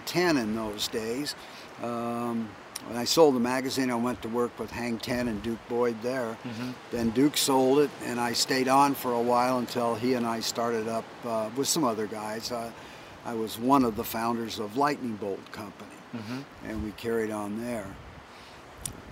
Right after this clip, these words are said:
Speaker 1: But those were, uh, interesting times, and, uh, with Gavin Tripp, we, he brought, wanted to bring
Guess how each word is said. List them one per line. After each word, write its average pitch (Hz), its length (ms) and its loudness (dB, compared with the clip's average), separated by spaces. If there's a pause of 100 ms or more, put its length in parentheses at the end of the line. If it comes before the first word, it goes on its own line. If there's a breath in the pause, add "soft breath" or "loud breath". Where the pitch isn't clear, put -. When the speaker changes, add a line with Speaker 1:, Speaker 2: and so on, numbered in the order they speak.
(260)
Speaker 1:
But 117 200 -8
those 135 300 4
were, 123 360 2
uh, 107 100 -6 (480)
interesting 123 600 0
times, 120 560 -2
and, 113 240 -4 (500 loud breath)
uh, 110 180 -6
with 113 220 -2
Gavin 131 400 4
Tripp, 147 360 0
we, 117 240 0 (320)
he 131 100 2
brought, 127 400 4 (240)
wanted 135 380 4
to 127 80 0
bring 131 520 4